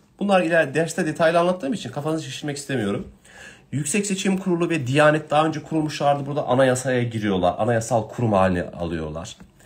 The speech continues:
Devlet Planlama Teşkilatı burada anayasada var ama seksen ikide böyle bir planlama teşkilatı şu anda anayasamız böyle bir yer yok. Seksen iki bunu anayasal anlamda düzenlemedi. Ee, en başta kurum olarak vardı ama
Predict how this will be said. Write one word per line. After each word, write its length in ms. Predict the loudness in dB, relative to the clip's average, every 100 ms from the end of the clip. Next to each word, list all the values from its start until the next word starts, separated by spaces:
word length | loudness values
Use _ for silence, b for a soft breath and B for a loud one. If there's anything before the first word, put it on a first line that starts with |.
| B B B -2
Devlet 360 | 0 0 0
Planlama 360 | 2 4 4 2
Teşkilatı 600 | 2 -2 2 4 4 2
burada 200 | 0 4
anayasada 500 | 4 4 2 0 -2
var 120 | -2
ama 180 | 0 0
seksen 360 | -2 -4 -2 -4
ikide 260 | -4 -6
böyle 240 | -4 -4 -4
bir 220 | -6 -12 _ _ _ _ _
planlama 340 | -2 0 2 0
teşkilatı 440 | -2 -2 -2 -2
şu 160 | 0 0
anda 180 | 4 4
anayasamız 520 | 2 0 -2 -4 -2
böyle 220 | -2 0
bir 60 | 2
yer 180 | 2
yok. 460 | 2 2 2 2 -8 B B B B
Seksen 360 | -8 -6 -4 -2
iki 220 | -2 -2
bunu 120 | 2
anayasal 420 | 4 6 4 4 2
anlamda 600 | 4 2 2 4 2 0
düzenlemedi. 800 | 2 2 4 2 0 -2 -8 -12 _ _ _ _ _ _ -16 -8
Ee, 60 | -4 -2 -4 -4 -6 -10 -6
en 220 | -4 0
başta 420 | 0 0 0 -2
kurum 200 | -2 -2
olarak 380 | 0 0 0 2
vardı 240 | 2 2 0
ama 280 | -2 -2